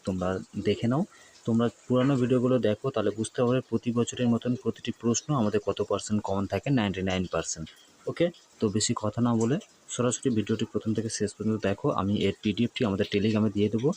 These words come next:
সেখান থেকে তোমরা ডাউনলোড করে নেবে। আর অবশ্যই এটি হচ্ছে কি শিক্ষামূলক চ্যানেল, এখানে হচ্ছে কি স্কুল, কলেজ, বিশ্ববিদ্যালয়ের সমস্ত ছাত্রছাত্রীদের কিন্তু, আহ, টিপস, সিলেবাস, সাজেশন আর নোটস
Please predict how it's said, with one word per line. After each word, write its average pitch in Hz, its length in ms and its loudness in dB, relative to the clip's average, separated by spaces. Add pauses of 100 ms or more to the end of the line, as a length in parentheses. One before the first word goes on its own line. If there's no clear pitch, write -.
(280)
সেখান 107 280 -2
থেকে 101 140 0
তোমরা 101 240 -2
ডাউনলোড 87 380 0
করে 90 220 0
নেবে। 80 220 -2
আর 85 80 0
অবশ্যই 120 560 0
এটি 101 140 0
হচ্ছে 110 220 -4
কি 135 120 -2 (380)
শিক্ষামূলক 131 560 -2
চ্যানেল, 135 280 2 (300)
এখানে 123 260 0
হচ্ছে 120 260 -2
কি 135 160 -2 (380)
স্কুল, 147 460 4
কলেজ, 120 340 2 (120)
বিশ্ববিদ্যালয়ের 120 640 0
সমস্ত 131 360 -2 (100)
ছাত্রছাত্রীদের 117 840 -4
কিন্তু, 113 400 2 (300)
আহ, 104 140 0 (100)
টিপস, 127 240 0
সিলেবাস, 110 360 2
সাজেশন 104 380 0
আর 107 60 4
নোটস 110 300 0